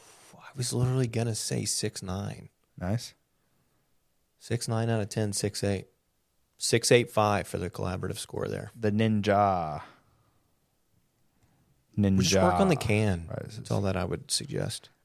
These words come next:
Speaker 2: I mean, the can's fine.
Speaker 1: It's a little
Speaker 2: It's just
Speaker 1: constructive.
Speaker 2: a lot of the Ninja stars are a little much.
Speaker 1: Yeah, they're just too
Speaker 2: You put
Speaker 1: flashy.
Speaker 2: Jaw on it. Like, why can't you just have Jaw on it? Why does he have to be this, this super Marvel character here?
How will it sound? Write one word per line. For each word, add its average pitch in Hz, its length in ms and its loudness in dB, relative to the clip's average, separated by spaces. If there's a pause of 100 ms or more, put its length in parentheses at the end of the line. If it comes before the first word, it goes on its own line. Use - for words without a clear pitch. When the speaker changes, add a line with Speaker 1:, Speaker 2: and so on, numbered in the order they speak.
(140)
Speaker 2:
I 403 40 0
mean, 427 140 4
the 302 40 4
can's 285 340 2
fine. 127 440 6
Speaker 1:
It's 123 40 6
a - 40 6
little 147 100 6
Speaker 2:
It's 117 80 0
just 131 220 4
Speaker 1:
constructive. - 420 0 (1500)
Speaker 2:
a 110 60 0
lot 127 200 6
of 135 80 2
the 131 100 4
Ninja 127 320 2
stars 92 380 0
are 90 40 -2
a 90 60 0
little 87 240 -2
much. - 420 -6 (680)
Speaker 1:
Yeah, - 180 -10 (380)
they're 107 100 -20
just - 240 -12
too - 100 -8
Speaker 2:
You 135 120 4
put 170 160 10
Speaker 1:
flashy. 107 140 0
Speaker 2:
Jaw 120 400 6
on 104 120 4
it. 120 200 2
Like, 110 180 -2
why 117 120 6
can't 135 180 2
you 123 60 4
just 120 200 4
have 117 180 6
Jaw 104 240 4 (120)
on 90 120 -4
it? 80 100 -8
Why 98 140 -4
does 104 160 -2
he 101 120 -4
have 107 200 -2
to 107 100 -8
be 104 180 -2
this, - 440 -4 (2500)
this 101 160 2
super 107 360 2
Marvel 95 460 2
character 82 460 -4
here? 80 260 -6